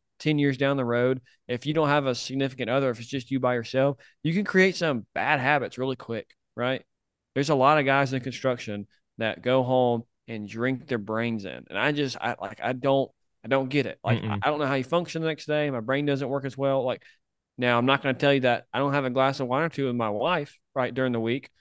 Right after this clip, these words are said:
Speaker 1: That doesn't happen every day, though, right? And it's not something I wanna create a habit, but, man, enjoy yourself. But also, like Walker said, I love that, that daily, "All right, I didn't do this yesterday, so I, Danny, need to go make sure I go to the gym,"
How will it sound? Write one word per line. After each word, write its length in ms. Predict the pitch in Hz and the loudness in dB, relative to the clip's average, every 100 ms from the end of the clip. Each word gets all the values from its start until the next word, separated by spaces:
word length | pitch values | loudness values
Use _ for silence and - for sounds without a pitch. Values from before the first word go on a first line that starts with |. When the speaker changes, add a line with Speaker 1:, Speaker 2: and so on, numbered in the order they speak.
| _ _ _ _ _ | _ _ _ _ _
Speaker 1:
That 80 | 127 | 4
doesn't 220 | 135 160 | 6 4
happen 320 | 156 185 175 190 | 4 4 6 4
every 180 | 185 175 | 4 4
day, 220 | 151 104 | 4 4
though, 220 | 78 - | -4 -8
right? 300 | 110 127 127 - _ - | 0 0 0 -8 _ -2
And 240 | 127 131 | 2 4
it's 200 | 127 123 | 2 0
not 180 | 151 131 | -2 -2
something 320 | - 151 147 | -2 -2 0
I 100 | 131 | 2
wanna 240 | 139 139 113 | 4 2 0
create 280 | - 147 139 | -2 0 2
a 60 | |
habit, 380 | 113 113 110 107 | 0 -2 -2 -4
but, 200 | 117 113 - _ _ _ 135 | -4 -6 -8 _ _ _ 0
man, 440 | 147 143 120 - _ _ _ _ _ | 2 2 0 -8 _ _ _ _ _
enjoy 320 | 131 120 156 | -4 2 4
yourself. 560 | 196 185 208 208 202 - _ - | 4 2 2 2 0 -8 _ 2
But 140 | 139 | 6
also, 320 | 147 175 160 151 | 6 6 2 0
like 140 | 131 | 2
Walker 280 | 143 139 131 | 2 2 -4
said, 360 | - 127 110 - _ _ - | -2 0 0 -4 _ _ -2
I 60 | 127 | 0
love 360 | 131 143 147 | 6 6 6
that, 180 | 139 - 101 | 2 2 -2
that 220 | 127 117 123 | -2 -2 2
daily, 760 | 131 139 139 131 131 123 120 _ _ _ _ _ | 4 6 4 4 4 2 -2 _ _ _ _ _
"All 80 | 127 | 4
right, 160 | 110 98 | 4 4
I 40 | |
didn't 160 | 139 143 | 2 2
do 100 | 135 | 0
this 180 | 127 131 | 0 0
yesterday, 560 | 127 135 131 127 123 | 0 0 2 2 2
so 160 | 120 101 | -2 -4
I, 120 | 123 | -2
Danny, 400 | 123 123 127 127 | -2 0 2 2
need 100 | 127 | 0
to 60 | 117 | 0
go 160 | 120 | -2
make 180 | 117 104 | -2 -4
sure 140 | - 120 | -4 -4
I 40 | |
go 160 | 113 117 | -2 -4
to 80 | 113 | -4
the 60 | 107 | -2
gym," 400 | 143 143 143 | 0 2 0